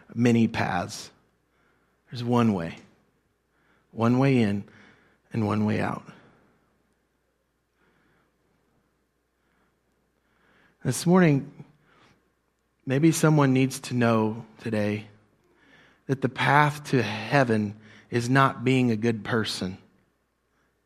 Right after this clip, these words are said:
The Bible says none of us are good.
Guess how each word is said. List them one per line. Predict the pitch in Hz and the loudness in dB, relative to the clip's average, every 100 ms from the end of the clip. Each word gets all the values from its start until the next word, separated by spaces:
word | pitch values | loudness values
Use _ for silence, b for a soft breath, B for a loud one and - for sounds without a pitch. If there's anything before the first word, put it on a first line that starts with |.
| _ _ _ _ _ _ _ _ _ _ _ _ _ _ - | _ _ _ _ _ _ _ _ _ _ _ _ _ _ 0
The | |
Bible | 135 143 131 | 4 4 2
says | - 135 123 | 0 0 0
none | 123 131 135 | 0 2 2
of | 131 | 0
us | 127 - | -2 -4
are | 110 | -6
good. | 107 117 107 92 | -2 -2 -2 -6